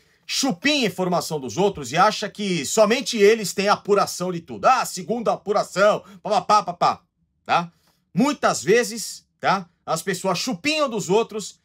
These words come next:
e transformam nas apurações próprias. Então, neste caso aqui, a primeira pessoa que falou a respeito desse assunto de forma correta, tá? Porque aí, claro,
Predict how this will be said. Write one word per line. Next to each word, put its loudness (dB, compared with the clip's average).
e -2
transformam -2
nas 0
apurações -4
próprias. -16
Então, 2
neste 2
caso 0
aqui, -12
a 2
primeira 2
pessoa -6
que 0
falou 2
a 2
respeito -4
desse -10
assunto -8
de -4
forma 0
correta, -4
tá? 0
Porque -4
aí, 0
claro, 2